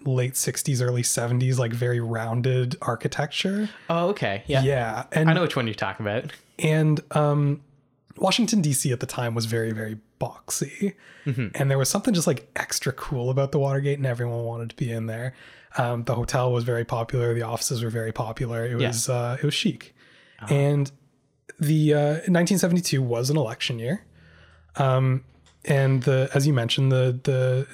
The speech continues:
Speaker 1: the D N C, the Den-, Democratic National Committee, or Democratic Naf-, National Convention, had their offices in the Watergate building.
Speaker 2: Yeah.
Speaker 1: So when the cops got the call that there was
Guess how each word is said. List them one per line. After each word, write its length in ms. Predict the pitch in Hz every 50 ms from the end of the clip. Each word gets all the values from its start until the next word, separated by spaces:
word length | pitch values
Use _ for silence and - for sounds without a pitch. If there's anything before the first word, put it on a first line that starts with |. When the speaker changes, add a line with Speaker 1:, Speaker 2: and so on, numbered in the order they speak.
| 180 - _ -
Speaker 1:
the 80 | - 147
D 160 | 123 139 131
N 120 | 131 127
C, 220 | 127 - - 123 123
the 100 | 131 127
Den-, 260 | 123 120 117 117 120 - -
Democratic 440 | - 135 127 123 - 131 120 120 -
National 280 | 120 117 - - 139
Committee, 360 | - - 127 113 117 131 151 - - - - - - - - _ _ _ -
or 140 | - 143 131
Democratic 400 | 120 139 127 127 - 143 131 127
Naf-, 300 | 123 127 120 - - - -
National 300 | 139 127 120 - 143 131
Convention, 520 | - 143 120 110 107 - - 127 123 127
had 320 | - - - - 143 139 143
their 120 | 147 139
offices 440 | 120 117 117 - - - 123 123 - -
in 220 | - 135 117 117
the 60 | 120
Watergate 440 | 110 110 110 107 110 110 117 120 -
building. 320 | - 214 226 156 110 110 - - - -
Speaker 2:
Yeah. 160 | 156 151 - - - - - - _ _ _ _ _ _ _ -
Speaker 1:
So 560 | - - - - - 165 160 160 160 156 - _ _
when 280 | - - 160 160 165 170
the 60 | 165
cops 260 | - - - 214 -
got 160 | - - 196 -
the 60 | 143
call 320 | - - - - 147 143
that 240 | 120 123 120 - -
there 160 | - 131 120
was 260 | 120 117 113 - -